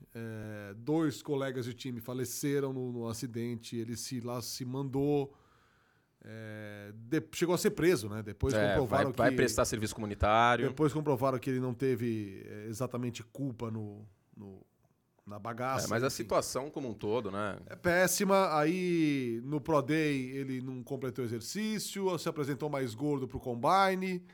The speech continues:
Speaker 2: Mas eu tô fazendo isso também agora no Semana N F L, né? Não po-, isso eu não posso julgar, porque esse
Speaker 1: Não,
Speaker 2: feriado aí
Speaker 1: desde
Speaker 2: foi
Speaker 1: a pandemia eu só me apresento mais gordo, amigo.
Speaker 2: <laughs>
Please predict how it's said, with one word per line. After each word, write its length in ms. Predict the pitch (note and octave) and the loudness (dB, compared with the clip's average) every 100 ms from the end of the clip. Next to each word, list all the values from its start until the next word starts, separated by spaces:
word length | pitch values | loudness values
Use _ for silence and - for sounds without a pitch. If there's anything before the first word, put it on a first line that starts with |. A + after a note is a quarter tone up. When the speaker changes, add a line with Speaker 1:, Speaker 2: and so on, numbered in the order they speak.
| - _ - _ _ | -20 _ -20 _ _
Speaker 2:
Mas 200 | B2 A#2 | 2 2
eu 80 | A#2 | 2
tô 100 | D#3+ | 2
fazendo 280 | E3 D3+ D3+ | 2 2 -2
isso 140 | D3+ | -4
também 180 | D#3+ D3 | -4 -4
agora 220 | D3+ D3+ D3 | 2 2 2
no 60 | |
Semana 240 | D3 D3 D3 | -2 -2 -2
N 80 | |
F 160 | D3+ A#2 | 0 2
L, 140 | G#2 | 2
né? 160 | F#2 F2+ | 0 -6
Não 100 | G2 | -6
po-, 220 | - A2 G#2+ | 0 2 2
isso 140 | - | -2
eu 20 | |
não 80 | B2 | -2
posso 220 | B2 A#2+ | 0 -2
julgar, 240 | - A2+ F#2+ | 0 0 0
porque 460 | - G#2 G2 F#2+ F2+ | -2 -6 -4 -4 -6
esse 100 | C#3 | -4
Speaker 1:
Não, 60 | |
Speaker 2:
feriado 320 | A2+ G2+ G2+ G2 | -2 0 0 0
aí 220 | F#2+ G2+ | 0 2
Speaker 1:
desde 200 | E3+ F3+ | 2 2
Speaker 2:
foi 80 | E3+ | 2
Speaker 1:
a 40 | |
pandemia 280 | F3 D#3+ D#3+ | 2 2 2
eu 40 | F3 | 2
só 100 | F3 | 0
me 60 | E3 | -2
apresento 400 | D3+ C#3 D3+ C#3+ | -2 -2 -2 -2
mais 160 | B2+ | -4
gordo, 280 | A2 A2 G#2 | -2 -4 6
amigo. 140 | A2 | 6
Speaker 2:
<laughs> 600 | A2 - - - - - | 6 2 -4 -2 2 6